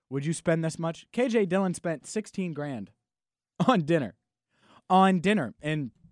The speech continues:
the interesting thing, and I'm gonna get into Bengals Texans, we'll talk about who's playing, who's not. But I found this really interesting. K J Dillon had to pay over sixteen thousand dollars. So for a,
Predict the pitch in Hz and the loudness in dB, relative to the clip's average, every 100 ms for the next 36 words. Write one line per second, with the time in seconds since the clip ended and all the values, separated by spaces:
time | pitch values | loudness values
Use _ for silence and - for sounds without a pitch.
0 | _ _ _ - 180 208 202 - 170 - | _ _ _ 0 2 2 0 0 -4 -2
1 | 196 180 - - 190 202 240 214 233 226 | -2 -2 -6 -12 2 4 6 4 4 4
2 | 202 185 202 196 - 202 190 202 160 175 | 4 4 4 2 2 0 0 -4 -6 -8
3 | 185 185 185 175 170 165 - _ _ 202 | -2 -2 0 0 2 0 -4 _ _ 0
4 | 190 - 190 180 165 175 160 175 180 - | 0 2 0 2 0 -2 2 4 2 0
5 | - _ _ _ _ _ _ _ _ _ | -14 _ _ _ _ _ _ _ _ _
6 | _ _ _ _ - 196 - 185 208 202 | _ _ _ _ 4 6 6 2 4 4
7 | 196 - 180 175 170 175 170 160 131 190 | 4 4 2 4 2 0 -2 -4 -4 0
8 | 190 160 185 165 143 170 151 127 117 _ | 0 2 2 2 2 2 2 0 -4 _
9 | _ - 165 160 180 156 147 - 185 - | _ -4 -2 2 2 2 -2 -4 -6 -8
10 | - 180 160 160 151 147 147 143 143 131 | -6 -6 -4 -4 -4 -4 -4 0 2 0
11 | 110 107 - - _ _ _ - 190 175 | -2 -6 -12 -20 _ _ _ -2 4 6
12 | 165 - _ _ _ _ _ _ _ - | 4 0 _ _ _ _ _ _ _ -4
13 | 170 160 | 2 4